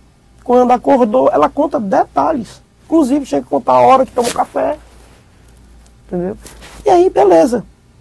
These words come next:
Na outra visita que eu fui com a doutora, ela já contou do sequestro, com detalhes. Ela fala a hora que saiu, ela fala a hora que chegou em Teresina, do mesmo jeito que ela conta no, pro delegado.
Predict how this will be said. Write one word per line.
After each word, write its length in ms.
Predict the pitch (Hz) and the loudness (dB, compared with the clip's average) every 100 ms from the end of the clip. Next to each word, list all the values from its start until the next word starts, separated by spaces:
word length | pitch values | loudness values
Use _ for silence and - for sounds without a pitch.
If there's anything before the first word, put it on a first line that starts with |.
| _ | _
Na 200 | 233 294 311 | 0 4 6
outra 460 | 330 403 427 339 | 6 4 4 0
visita 420 | 269 262 208 226 | 2 0 -2 -6
que 60 | 240 | -6
eu 60 | 220 | -6
fui 160 | 214 | -6
com 100 | 208 | -4
a 60 | 190 | -4
doutora, 580 | 170 156 180 277 233 151 - | -4 -4 -4 -2 -4 -6 -14
ela 160 | 220 262 | -8 -6
já 140 | 262 | -6
contou 260 | 277 285 294 | -6 -6 -6
do 60 | |
sequestro, 680 | - 302 294 269 277 - - - _ _ - | -8 -12 -6 -6 -6 -12 -20 -20 _ _ -8
com 160 | 294 | -6
detalhes. 460 | 427 415 359 339 349 - _ _ _ _ _ - | -6 -8 -10 -10 -12 -16 _ _ _ _ _ -6
Ela 220 | 208 247 | 2 2
fala 400 | 254 - 254 247 | 2 2 4 6
a 100 | 233 | 6
hora 100 | 247 | 6
que 140 | 240 - | 4 -4
saiu, 640 | - 226 220 220 220 208 - - - | -4 -2 0 -2 -4 -6 -12 -20 -8
ela 200 | - 214 | 0 2
fala 240 | - 214 | 4 2
a 40 | 214 | 4
hora 140 | 220 | 2
que 80 | 214 | 2
chegou 240 | - 208 | -2 0
em 80 | 220 | -2
Teresina, 680 | 185 208 208 196 214 208 - | -2 -2 -2 -4 -6 -6 -6
do 240 | 247 480 | -4 -2
mesmo 320 | 508 508 - | 0 -2 -2
jeito 160 | 359 381 | -6 -6
que 80 | 381 | -4
ela 120 | 370 | -6
conta 240 | 359 359 | -4 -8
no, 120 | 370 370 | -8 -8
pro 140 | 359 | -8
delegado. 540 | 349 349 330 302 285 | -8 -8 -8 -8 -10